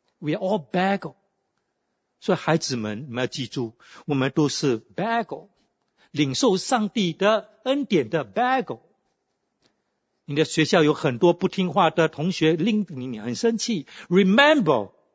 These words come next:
they are beggar, so are you.所以 the chief difference between believers and non-believers is forgiveness.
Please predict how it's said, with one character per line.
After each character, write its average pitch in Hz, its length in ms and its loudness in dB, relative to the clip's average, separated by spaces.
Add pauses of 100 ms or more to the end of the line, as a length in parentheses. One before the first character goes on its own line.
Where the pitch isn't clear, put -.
(320)
they 202 200 4
are 196 140 6
beggar, 180 640 6
so 240 260 8
are 175 280 6
you. 233 480 6 (2750)
所 277 200 4
以 - 20 0
the 185 120 6
chief 285 400 6
difference 151 460 2
between 165 360 2
believers 196 600 4
and 143 160 0
non-believers 139 960 0 (360)
is - 220 -4
forgiveness. 117 960 -8